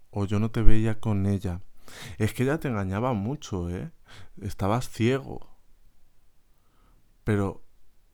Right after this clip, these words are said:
pasan las semanas y se vuelven a juntar. Esa pareja empieza a hablar. "Es que fulanito me dijo que estaba ciego.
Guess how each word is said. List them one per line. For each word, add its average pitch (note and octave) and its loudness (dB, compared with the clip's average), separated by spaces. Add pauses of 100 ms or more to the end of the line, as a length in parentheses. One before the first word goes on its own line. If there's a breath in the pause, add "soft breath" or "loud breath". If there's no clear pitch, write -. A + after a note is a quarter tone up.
(120)
pasan G#2 -4
las G2+ -6
semanas G2+ -6
y G#2 -10
se G2 -6
vuelven G2 0
a G2 6
juntar. F2 -6 (1160 loud breath)
Esa A2+ -2
pareja G#2 -2
empieza F#2+ -6
a F#2+ -2
hablar. F2+ -2 (340)
"Es A2 -6
que C3+ -2
fulanito A2 0
me A2+ -2
dijo B2 -6 (420 loud breath)
que - -6
estaba G#2 -2
ciego. G2+ -4